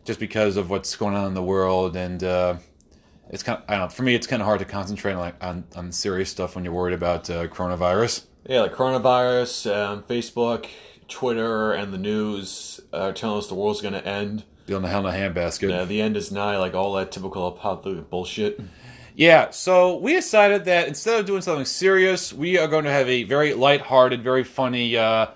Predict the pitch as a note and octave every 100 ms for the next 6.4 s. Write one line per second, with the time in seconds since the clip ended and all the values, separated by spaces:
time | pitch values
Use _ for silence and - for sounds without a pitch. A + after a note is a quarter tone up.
0 | _ _ _ _ - B3 - F2+ D2+ -
1 | - C3 C3 C#3 D#3 D3+ C3 C3 C3+ C3+
2 | - D3 C3+ A#2 - _ _ - C#4+ E4
3 | G#3 G#3 G3 - F#3 C#3+ C3+ A2 D#3+ E3+
4 | C3+ B2 G#2 F#3+ G#3+ G3+ G#3 G#3+ G#3+ G3
5 | - _ _ _ _ _ _ _ C3+ D#3
6 | D3+ D#3 C#3+